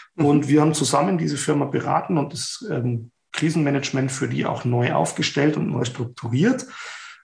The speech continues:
Speaker 2: Ähm, das ist jetzt theoretisch in der Umsetzung, ob's praktisch in der Umsetzung ist, weiß ich gerade gar nicht, weil die einen Vorstandswechsel haben und auch die zuständigen Ressorts aufgeteilt werden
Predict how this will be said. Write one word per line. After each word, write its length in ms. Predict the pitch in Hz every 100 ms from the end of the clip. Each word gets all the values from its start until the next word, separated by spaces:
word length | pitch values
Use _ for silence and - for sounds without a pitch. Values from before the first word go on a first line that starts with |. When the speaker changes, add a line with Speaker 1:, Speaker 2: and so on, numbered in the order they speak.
| _ 139
Speaker 2:
Ähm, 640 | 135 135 139 135 120 - _ _
das 260 | 123 117 -
ist 220 | 127 -
jetzt 560 | 139 135 - - - _ _ _ _
theoretisch 680 | - 160 151 139 208 - 196
in 100 | -
der 140 | 139 156
Umsetzung, 580 | 202 185 180 - 165
ob's 240 | - - -
praktisch 560 | - 147 - 175 -
in 80 | 147
der 100 | 147
Umsetzung 460 | 156 151 131 - 165
ist, 300 | 139 - - - - - - - 151
weiß 380 | - 135 131 151
ich 140 | 180
gerade 300 | - 151 160
gar 240 | 147 135 135
nicht, 200 | 135 123
weil 200 | 120 127
die 80 | 131
einen 100 | 123
Vorstandswechsel 760 | 120 160 - 131 - 117 127 113
haben 460 | 113 160 202 -
und 400 | - 131 143 -
auch 300 | - 123 120
die 420 | - 139 135 135 135
zuständigen 600 | - 165 135 139 - 131
Ressorts 500 | 131 - 127 143 -
aufgeteilt 680 | 131 - 113 - 113 110 110
werden 420 | 110 139 175